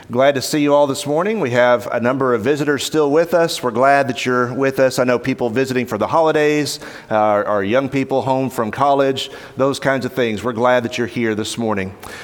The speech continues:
I have two things to talk to you about before we get into the lesson. So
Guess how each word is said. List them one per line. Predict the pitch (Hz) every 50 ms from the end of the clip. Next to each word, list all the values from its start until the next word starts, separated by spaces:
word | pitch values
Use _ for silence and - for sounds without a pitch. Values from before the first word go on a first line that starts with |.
| - -
I | 113
have | 120 123 123 123
two | - - 190 220
things | 214 208 190 180 180 175
to | 170 165
talk | - 156 147 147 147
to | - 139
you | 135 131
about | 117 131 131 135 139 139 135
before | 113 95 - - 156 156 160
we | 147 147
get | 131 135 131
into | 131 131 131
the | 135 135 135
lesson. | 127 123 117 107 - - 95 87 87
So | - - 135 117 101 87